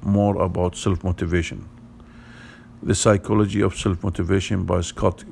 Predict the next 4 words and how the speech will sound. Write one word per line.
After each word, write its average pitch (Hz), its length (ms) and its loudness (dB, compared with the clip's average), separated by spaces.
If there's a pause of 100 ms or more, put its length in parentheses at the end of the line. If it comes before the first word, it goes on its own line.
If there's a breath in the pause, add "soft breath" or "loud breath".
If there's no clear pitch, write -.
(140)
Giller. 107 300 2 (680 loud breath)
Psychology 101 640 2
professor 92 500 0
Scott - 460 -2